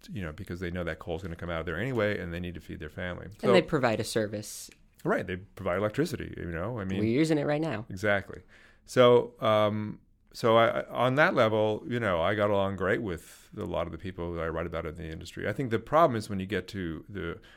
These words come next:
Speaker 1: management and
Speaker 2: Yeah,
Speaker 1: executive
Speaker 2: that's
Speaker 1: level.
Speaker 2: what I was thinking about.
Speaker 1: Right, where you have lobbyists, where you have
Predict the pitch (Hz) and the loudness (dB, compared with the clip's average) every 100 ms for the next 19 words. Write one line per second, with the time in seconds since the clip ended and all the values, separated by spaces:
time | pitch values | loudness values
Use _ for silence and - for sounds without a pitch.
0 | - _ 101 104 107 92 92 80 78 101 | -20 _ -2 0 0 -4 -6 -6 -2 2
1 | - 95 90 80 78 76 101 98 92 - | 2 2 -2 -2 -4 0 0 0 -4 -8
2 | 95 95 98 101 - - 90 67 - 107 | -10 -8 -8 -8 -12 -6 -6 -6 -6 -4
3 | 101 101 85 101 95 90 87 95 95 85 | -2 -4 -4 -2 0 0 -2 -2 0 0
4 | 90 80 82 - - 92 87 85 80 85 | 0 -4 -4 -8 -10 -6 -6 -6 -6 -4
5 | 82 82 80 | -2 -2 -6